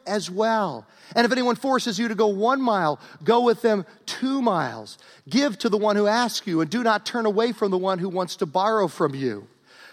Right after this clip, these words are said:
You have heard that it was said, 'Love your neighbor and hate your enemy.' But I tell you, love your enemies and pray for those who persecute you." Who includes that in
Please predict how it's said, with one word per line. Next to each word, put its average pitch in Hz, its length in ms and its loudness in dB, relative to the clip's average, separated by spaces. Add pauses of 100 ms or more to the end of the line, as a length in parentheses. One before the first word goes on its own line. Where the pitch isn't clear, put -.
You 208 120 2
have 220 140 2
heard 254 320 0
that 214 100 4
it 208 80 2
was 185 140 2
said, 240 400 -2
'Love 196 340 0
your 190 160 0
neighbor 190 460 0
and 165 80 -4
hate 208 260 -4
your 190 120 -2
enemy.' 208 420 0 (340)
But 208 320 2
I 254 300 6
tell 160 340 0
you, 147 300 -2 (180)
love 220 480 2
your 208 180 2
enemies 156 480 -2 (220)
and 156 240 -4
pray 208 540 -2
for 139 240 -8
those 151 560 -6
who 147 160 -8
persecute 127 880 -12 (200)
you." 107 440 -18 (800)
Who 254 460 -2
includes 220 640 -8
that 175 340 -10
in 151 400 -14